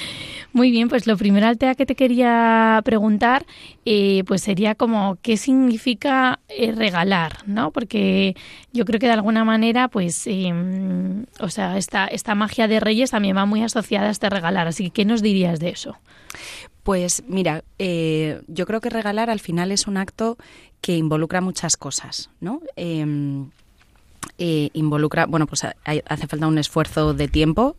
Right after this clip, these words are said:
Speaker 2: que duda cabe. Eh, es un esfuerzo económico, es un esfuerzo de poner energía en saber que le va a gustar esa persona, ¿no? Entonces, eh, mira, casualmente hace, hace un, un par de semanas, hace tres semanas,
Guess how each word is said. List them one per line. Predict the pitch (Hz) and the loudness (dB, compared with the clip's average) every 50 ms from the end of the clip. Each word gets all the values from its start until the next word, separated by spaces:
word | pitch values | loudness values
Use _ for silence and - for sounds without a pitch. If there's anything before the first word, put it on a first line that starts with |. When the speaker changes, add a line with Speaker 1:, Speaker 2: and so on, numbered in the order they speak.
| - - | -8 -6
Speaker 2:
que | 156 147 | -4 -4
duda | 143 143 139 135 | -2 -2 -4 -2
cabe. | - 185 214 240 269 302 302 - - - - - - - - - - - - _ _ _ | 0 2 2 2 2 0 -2 -8 -18 -20 -20 -20 -20 -20 -20 -20 -20 -20 -20 _ _ _
Eh, | - 151 143 143 - - | -10 -8 -8 -8 -8 -8
es | - 147 - - | -4 -4 -2 0
un | 151 139 | -2 -2
esfuerzo | 135 - - 151 139 - - 151 147 143 139 - - | -2 -2 -4 -4 -4 -2 -2 -2 0 -2 -2 -4 -6
económico, | - 156 - 143 143 156 185 202 208 - - 202 208 202 190 | -8 -6 -4 -2 0 0 2 0 0 0 2 2 2 4 2
es | 170 - 147 | 2 0 -2
un | 139 | -4
esfuerzo | 139 131 - - 147 - - - 165 160 151 - - - - - - - | -8 -8 -8 -8 -8 -6 -4 -4 -2 -2 -4 -6 -12 -20 -20 -16 -6 -2
de | - 151 | -2 0
poner | - 151 151 151 139 | 2 2 0 2 2
energía | 156 160 156 143 - - - 180 180 175 170 | 2 0 0 -2 -2 -2 0 2 2 2 2
en | 160 | 0
saber | - - 143 143 - | 0 -2 -2 -4 -4
que | - 156 | -4 -4
le | 143 | -4
va | 143 143 | -4 -4
a | |
gustar | 151 156 - - 147 | -4 -6 -6 -6 -6
esa | 151 - - 143 | -4 -4 -6 -6
persona, | - 139 - - - 196 208 202 196 185 | -6 -4 -4 -2 -2 -2 -2 -2 -2 -2
¿no? | 185 190 220 247 233 | -2 -4 -2 -2 -2
Entonces, | 190 - 165 156 - 175 170 - - - - - - - - - - - - | -2 -2 -2 -2 0 0 -2 -2 -4 -14 -20 -20 -18 -20 -20 -20 -20 -12 -8
eh, | 185 180 175 165 160 156 156 151 151 151 | -6 -4 -2 0 0 0 0 0 -2 -2
mira, | - 170 185 175 156 - - - - | -2 0 0 0 -2 -4 -8 -8 -4
casualmente | - 156 - - 160 160 170 180 - 220 | -4 -2 -2 -2 -2 0 0 0 0 0
hace, | 202 - - 180 170 165 156 - | 0 0 0 0 0 0 -2 -2
hace | 160 160 - 175 160 | -4 -6 -4 0 0
un, | 165 165 156 156 156 - - - - - _ | 2 2 0 0 -2 -4 -8 -12 -14 -12 _
un | - 165 160 | -4 -4 -4
par | - 160 156 156 | -2 -2 -2 -2
de | 160 | -2
semanas, | - - 143 160 233 277 269 240 - | -2 0 0 2 2 2 2 0 -2
hace | 175 - 165 - | -4 -6 -6 -6
tres | - 170 - | -4 -2 -2
semanas, | 165 156 160 190 220 240 | 0 0 0 -2 -2 -4